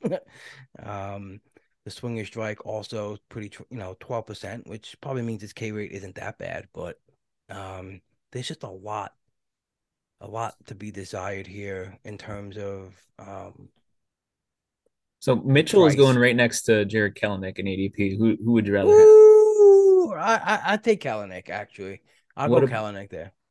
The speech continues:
Speaker 2: what about Margot, Manny Margot?
Speaker 1: No, no, no, Margot over all of them.
Speaker 2: Lane Thomas?
Speaker 1: Mar-, yeah, hundred percent over all of them.
Speaker 2: Jorge Mateo?
Speaker 1: No, no,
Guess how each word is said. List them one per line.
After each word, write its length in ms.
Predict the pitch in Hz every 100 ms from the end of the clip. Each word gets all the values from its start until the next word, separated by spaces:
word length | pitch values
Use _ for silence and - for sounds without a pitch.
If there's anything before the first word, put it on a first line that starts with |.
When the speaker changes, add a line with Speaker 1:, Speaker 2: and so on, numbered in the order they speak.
| _ _
Speaker 2:
what 160 | 120 127
about 640 | 123 131 131 127 127 120
Margot, 640 | 123 117 113 107 107 104 - -
Manny 220 | 110 110
Margot? 380 | 104 104 101 98
Speaker 1:
No, 380 | 160 143 123 120
no, 140 | 113
no, 140 | 110
Margot 460 | 107 110 110 110 107
over 140 | 107
all 260 | 104 104 104
of 60 | 98
them. 180 | 98 - _ _ _ _ -
Speaker 2:
Lane 280 | 113 117 117
Thomas? 480 | 120 120 139 - - _ _ -
Speaker 1:
Mar-, 220 | 131 120
yeah, 180 | 123 110
hundred 300 | 113 123 113
percent 280 | 113 113 107
over 200 | 107 104
all 200 | 104 107
of 80 | 98
them. 160 | 101 - _ _ _ _ _ _ _ _ _ -
Speaker 2:
Jorge 260 | 123 120 113
Mateo? 500 | 104 104 98 95 - _ _ _ _ _ _ _ _ _ _
Speaker 1:
No, 320 | 123 110 92 - _ _ _ _
no, 240 | 123 95